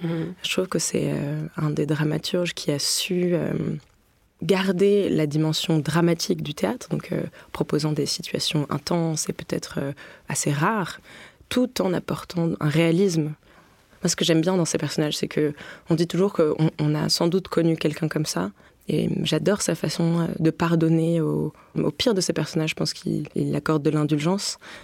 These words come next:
Speaker 2: Ce qui me plaît, c'est sa capacité à proposer des,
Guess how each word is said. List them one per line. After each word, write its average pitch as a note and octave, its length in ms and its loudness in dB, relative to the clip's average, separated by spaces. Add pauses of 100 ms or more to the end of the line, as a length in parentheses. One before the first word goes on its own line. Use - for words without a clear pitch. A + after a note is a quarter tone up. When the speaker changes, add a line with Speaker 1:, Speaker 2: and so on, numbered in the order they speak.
(100)
Speaker 2:
Ce - 100 -6
qui - 140 -2
me D#3 80 2
plaît, G3 400 0
c'est D#3 500 0
sa F3 180 0
capacité E3+ 420 2
à F3 60 2
proposer F3 640 0
des, D#3 600 2